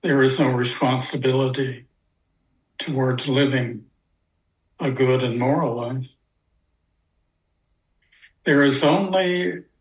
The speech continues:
the stimulus and response of a life filled with distractions.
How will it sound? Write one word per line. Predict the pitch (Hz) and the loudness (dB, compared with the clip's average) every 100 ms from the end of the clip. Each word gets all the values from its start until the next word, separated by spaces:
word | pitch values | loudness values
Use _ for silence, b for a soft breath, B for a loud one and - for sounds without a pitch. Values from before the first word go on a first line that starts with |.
| _ | _
the | 117 170 | -6 -4
stimulus | 139 - 165 156 147 139 131 - | -2 0 0 2 2 2 0 -2
and | 127 | -2
response | 123 120 - 135 131 131 127 - - - _ _ _ _ _ _ _ _ _ _ | -2 -4 -2 -2 0 -2 -6 -10 -12 -18 _ _ _ _ _ _ _ _ _ _
of | - 143 | -6 0
a | 131 | 2
life | 131 131 131 - | 4 2 0 0
filled | 165 165 165 156 139 | 0 2 2 0 -2
with | 139 | -2
distractions. | - 127 - 139 131 123 202 - - - | -2 -4 -2 -2 -2 -4 -8 -10 -12 -14